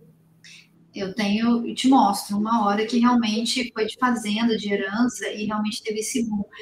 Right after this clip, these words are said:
Então, que, pra fechar, você imagina hoje o herdeiro dessa pessoa, num momento de dor, tendo que se programar a uma avaliação. No estado de São Paulo, tá, gente? Eu não,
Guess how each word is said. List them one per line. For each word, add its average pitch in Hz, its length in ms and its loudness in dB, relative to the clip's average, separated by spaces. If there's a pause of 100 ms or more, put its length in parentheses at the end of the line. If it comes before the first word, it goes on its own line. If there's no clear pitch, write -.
(180)
Então, 262 180 4
que, - 220 -6
pra 330 200 4
fechar, 202 760 0 (260)
você - 120 -2
imagina 269 760 6
hoje 247 600 2 (340)
o 247 180 0
herdeiro 254 640 0
dessa 285 320 0
pessoa, 190 720 -2
num 233 240 2
momento 214 320 -2
de 208 220 -10
dor, 220 320 -4
tendo 269 260 4
que 302 460 -4
se 254 320 -6
programar 208 920 0 (260)
a 247 200 6
uma 233 300 8
avaliação. 226 580 2 (340)
No 233 140 6
estado 233 300 4
de 208 60 -4
São 202 220 -2
Paulo, 226 320 2
tá, 226 140 -4
gente? 202 240 -6
Eu 202 40 -6
não, 233 200 4